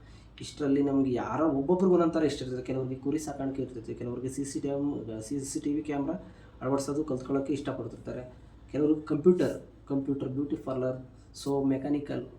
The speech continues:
ಇತ್ತೀಚಿನ ಮೆಕ್ಯಾನಿಕಲ್ ಸರ್ವಿಸ್ ಸುಮಾರು ಜನ ಟೂ ವೀಲರ್ ಸರ್ವಿಸ್‌ಗಳಿಗೆ ಇವಕ್ಕೆಲ್ಲ ನಾ ತುಂಬಾ ಬೇಡಿಕೆ ಇದೆ. ಟೈಲರಿಂಗ್ ಆಗಿರ್ಬೋದು, ಮೊಬೈಲ್ ರಿಪೇರಿ, ಯಾವುದೇ ಒಂದು ಎಂಬ್ರಾಯ್ಡಿಂಗ್ ಆಗಲಿ, ladies and gentlemen ಎಲ್ಲರಿಗೂ ಒಂದೇ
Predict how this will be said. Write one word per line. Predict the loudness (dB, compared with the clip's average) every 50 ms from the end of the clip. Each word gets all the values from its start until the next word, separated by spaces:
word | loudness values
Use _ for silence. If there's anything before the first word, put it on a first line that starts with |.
| -10 -6 -4
ಇತ್ತೀಚಿನ | -4 0 2 2 2 4 2 0
ಮೆಕ್ಯಾನಿಕಲ್ | 0 0 0 0 -2 0 0 0 0 0 0 -2
ಸರ್ವಿಸ್ | -2 -2 -2 -2 -2 -2 -2 -4 -6 -6 -6 -6
ಸುಮಾರು | -6 -6 -4 -4 -4 -4 -4
ಜನ | -4 -2 -2 -2 -4 -6 -10 -14 -18 -20 -20 -20 -20 -20 -14 -4 0
ಟೂ | 4
ವೀಲರ್ | 4 6 6 4 2
ಸರ್ವಿಸ್‌ಗಳಿಗೆ | 0 -2 -2 -2 -2 -4 -4 -4 -4 -4 -4 -4
ಇವಕ್ಕೆಲ್ಲ | -4 -6 -4 -2 0 2 4 4 4 4
ನಾ | 4 2
ತುಂಬಾ | 2 2 2 4 4
ಬೇಡಿಕೆ | 4 4 4 4 2 0 0 -2
ಇದೆ. | -4 -4
ಟೈಲರಿಂಗ್ | -4 -4 -4 -2 -2 -2 -2 -2 -4
ಆಗಿರ್ಬೋದು, | -4 -4 -4 -4 -4 -4 -6 -4 -4 -4 -4 -4 -4 -6 -8 -10 -16 -20 -20 -14 -8 -6
ಮೊಬೈಲ್ | -4 -2 -2 0 0 0
ರಿಪೇರಿ, | 0 0 0 0 0 0 0 -2 -2 -4 -10 -16 -16 -10
ಯಾವುದೇ | -8 -8 -6 -2 0 2 4 4
ಒಂದು | 4 4 2
ಎಂಬ್ರಾಯ್ಡಿಂಗ್ | 2 2 2 2 2 4 2 2 2
ಆಗಲಿ, | 0 -2 -4 -6 -6 -8 -12 -16 -18 -20 -20 -20 -20 -20 -20 -20 -20 -20 -20 -20 -20 -20 -16 -8 -2
ladies | 2 2 4 4 2 0 -4 -4 -4
and | -4 -2
gentlemen | -2 -4 -4 -4 -4 -4 -2
ಎಲ್ಲರಿಗೂ | -2 2 4 6 6 6 4 4 4 4
ಒಂದೇ | 4 6 6 6 6